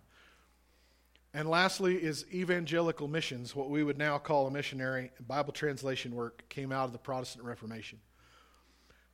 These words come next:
The Catholics sent out priests as missionaries, but they did it along with an army. You know, when the Spaniards came to Central and South America,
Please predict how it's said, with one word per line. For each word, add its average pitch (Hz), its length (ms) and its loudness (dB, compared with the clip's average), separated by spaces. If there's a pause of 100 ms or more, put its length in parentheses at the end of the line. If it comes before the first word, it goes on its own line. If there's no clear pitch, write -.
The 143 100 2
Catholics 214 540 2
sent 196 240 2
out 165 400 2
priests 160 480 0
as 139 180 -4
missionaries, 131 680 -4 (1040)
but 170 280 2
they 160 140 4
did 165 300 4
it 175 200 4 (480)
along 156 540 2
with 156 220 0
an 110 180 -6
army. 143 420 2 (520)
You 143 80 -6
know, 165 120 2
when 165 160 2
the 139 80 -4
Spaniards 160 600 0
came 156 280 -2
to 123 100 -8
Central 151 480 -2
and 127 100 -8
South 151 300 0
America, 127 580 -2